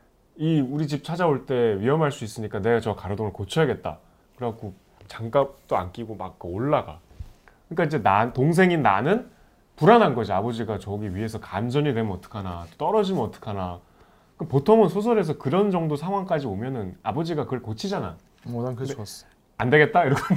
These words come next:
Speaker 1: <laughs> 내려와서, 손 시려서 "안 되겠다."
Speaker 2: 손 시려 "안 되겠다."
Speaker 1: 이러고 내려오는데 집에 형이 와 있어.
Speaker 2: 음.
Speaker 1: 그러니까 아버지가 이 상황에서 아무 기여를 못 해.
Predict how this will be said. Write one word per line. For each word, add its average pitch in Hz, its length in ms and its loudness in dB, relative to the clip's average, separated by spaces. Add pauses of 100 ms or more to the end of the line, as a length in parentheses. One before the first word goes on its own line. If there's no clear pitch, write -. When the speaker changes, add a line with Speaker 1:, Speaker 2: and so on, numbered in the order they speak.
(160)
Speaker 1:
<laughs> - 240 -4
내려와서, 160 640 8
손 302 200 2
시려서 294 300 10
"안 117 140 6
되겠다." 160 340 6
Speaker 2:
손 185 160 2
시려 196 120 4
"안 147 60 2
되겠다." 135 220 0
Speaker 1:
이러고 185 240 8
내려오는데 190 540 8
집에 160 260 4
형이 226 180 4
와 95 180 4
있어. 101 360 -6
Speaker 2:
음. 95 340 -6 (100)
Speaker 1:
그러니까 233 200 8
아버지가 226 440 6
이 190 220 0
상황에서 233 540 4
아무 160 320 4
기여를 160 340 6
못 123 240 -2
해. 110 240 2